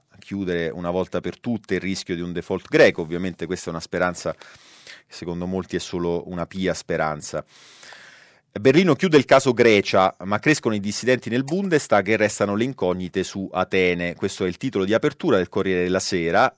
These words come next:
che dedica anche il fondo a questo, a questo tema, "L'Europa che Merkel non vuole", e lo firma, eh, Ernesto Galli della Loggia, il quale, eh, insomma, spiegando che, insomma, apparentemente ci sono dei segnali anche positivi, eh,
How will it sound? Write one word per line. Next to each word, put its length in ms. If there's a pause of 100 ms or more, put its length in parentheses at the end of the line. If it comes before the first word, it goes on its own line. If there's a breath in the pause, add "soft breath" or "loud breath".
(140)
che 280
dedica 400
anche 240
il 80
fondo 680
a 140
questo, 500
a 140
questo 260
tema, 300
"L'Europa 640
che 140
Merkel 600
non 220
vuole", 440
e 80
lo 80
firma, 480
eh, 260
Ernesto 440
Galli 260
della 180
Loggia, 520 (720 loud breath)
il 120
quale, 480
eh, 260
insomma, 320 (420)
spiegando 600
che, 60
insomma, 260
apparentemente 840
ci 120
sono 360
dei 160
segnali 580
anche 560
positivi, 800
eh, 400